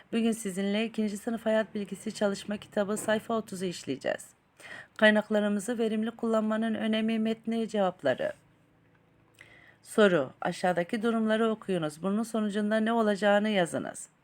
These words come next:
Cevap: Sınıfımızın lambalarını gereksiz yakmamalıyız. Böylece gereksiz bir enerji harcaması yapmayız. Kitaplarımızı her zaman özenli kullanırız. Böylece eğitim döneminde güzel bir şekilde derslerimizi yapabiliriz.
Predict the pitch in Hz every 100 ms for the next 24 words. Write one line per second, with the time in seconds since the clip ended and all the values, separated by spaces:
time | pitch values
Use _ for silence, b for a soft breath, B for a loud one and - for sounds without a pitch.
0 | - 185 190 156 - - _ _ _ B
1 | B B B B B _ _ _ - 226
2 | 220 208 214 226 262 240 226 226 220 220
3 | 226 226 220 220 240 214 220 - 190 170
4 | 151 131 156 170 226 214 208 226 214 214
5 | 208 - 247 208 214 208 202 196 226 208
6 | 202 202 202 - 233 202 180 151 143 -
7 | - - _ _ _ _ _ _ B B
8 | B B B _ - 233 226 226 220 214
9 | 214 214 262 269 _ _ _ - 233 254
10 | 226 226 233 214 202 208 226 - 214 202
11 | 185 143 120 - 196 214 202 185 214 208
12 | 208 202 220 233 220 214 214 208 220 202
13 | 196 233 226 214 214 208 196 214 208 202
14 | - 202 208 190 220 208 196 165 131 71
15 | -